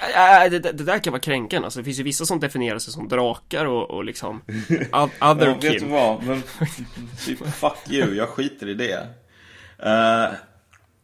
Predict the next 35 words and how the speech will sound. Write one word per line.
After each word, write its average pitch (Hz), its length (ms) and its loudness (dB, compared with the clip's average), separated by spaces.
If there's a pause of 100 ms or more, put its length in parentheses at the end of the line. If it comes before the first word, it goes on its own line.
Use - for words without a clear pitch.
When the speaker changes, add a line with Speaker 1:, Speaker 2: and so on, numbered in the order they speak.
Speaker 2:
för - 140 -14
jag 120 320 4
är 101 80 4
ju 95 100 -4
en 92 60 -8
sån 95 220 -10
här, 87 280 -4 (800)
eh, - 440 -14 (220)
person 104 420 -6
som 98 240 -8
inte 90 220 -8
checkar - 320 -10
mitt 90 180 -12
privilegium. 98 520 -6
Speaker 1:
Ja. 123 140 -4 (1080)
Speaker 2:
Hur 131 100 -4
som 113 160 -4
helst. - 280 -6 (1200)
Ta 220 180 2
den 190 100 2
här 135 200 6
gamla 113 300 2 (260)
science 110 560 -2
fiction-tropen, 104 840 -6
liksom. 110 320 -8
Tänk 143 240 -2
dig 117 100 4
att 107 80 2
du 120 80 0
är 107 100 4
på 113 140 -6
någon 101 100 -2
sån 104 120 -6
här 98 60 -4
Star 101 360 -2